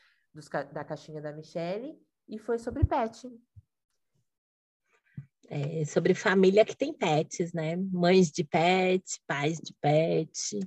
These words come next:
Speaker 1: Exato.
Speaker 2: Pet é uma, um assunto que realmente causa muita polêmica, muitos problemas.
Speaker 1: É, eu acho que principalmente pra quem mora em apartamento, sabia? Porque eu moro em casa, eu não vejo tanta situação, não, de pet.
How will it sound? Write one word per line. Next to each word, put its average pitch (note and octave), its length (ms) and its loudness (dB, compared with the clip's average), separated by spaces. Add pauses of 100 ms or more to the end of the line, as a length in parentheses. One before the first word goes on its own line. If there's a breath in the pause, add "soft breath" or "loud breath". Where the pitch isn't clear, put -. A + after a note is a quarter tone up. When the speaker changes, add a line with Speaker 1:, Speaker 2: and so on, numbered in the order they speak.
(340 loud breath)
Speaker 1:
Exato. C3 320 -20
Speaker 2:
Pet B3 320 4
é B3+ 60 8
uma, B3 320 4
um A3 200 2
assunto A3+ 400 0
que A#3+ 120 -2
realmente A#3+ 560 2
causa G#3+ 260 4
muita G#3 220 0
polêmica, D#3+ 920 2 (880 soft breath)
muitos F#3+ 280 -2
problemas. F3+ 1080 0 (720)
Speaker 1:
É, F#3+ 200 -6
eu F#3+ 120 -2
acho G3 200 2
que - 120 -4
principalmente G3+ 560 -12
pra G#3 120 -14
quem G#3+ 160 -14
mora G3 220 -10
em G3 140 -14
apartamento, G3 640 -14
sabia? E3 580 -14
Porque - 280 -14
eu F#3 120 -8
moro G3 220 -10
em G3 80 -20
casa, F#3+ 260 -12
eu G3 40 -16
não G#3 120 -16
vejo G3 320 -12
tanta F#3+ 260 -14
situação, G3 480 -16
não, F#3 280 -14
de F3 80 -18
pet. E3 520 -12